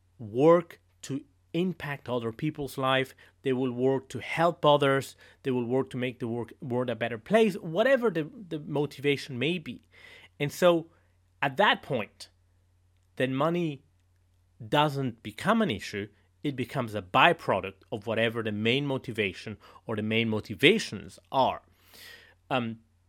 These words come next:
in that respect, money is just a reflection of the value that you add to the marketplace. Money is just a reflection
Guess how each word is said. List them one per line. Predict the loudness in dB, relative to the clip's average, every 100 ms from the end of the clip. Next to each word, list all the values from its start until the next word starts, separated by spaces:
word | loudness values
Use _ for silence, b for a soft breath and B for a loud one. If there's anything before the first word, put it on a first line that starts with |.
| _ _ _ _ _ _ -20 -10
in | -8 -2
that | 0 0 -4
respect, | -8 -4 -6 -6 _ _ _ _ _ _ _ _ _ _ _ _ _ _ _ _
money | -6 2 4 4 0 -4 _ _ -4
is | -2 -4
just | -2 -2 0
a | -2
reflection | -2 -6 4 4 4 -6 -6 -8 -4
of | -6 -6
the | -10
value | 0 2 2 0 -6 -8 -2
that | 0 0
you | -2 0
add | 0 0 -4
to | -8
the | -6
marketplace. | -4 -6 -8 -20 -20 _ _ _ _ _ _ _
Money | -4 2 2 2 -4 -8
is | -10
just | 0 0 0 -2
a | -2
reflection | -2 -6 -6 2 2 2 -12 -10 -12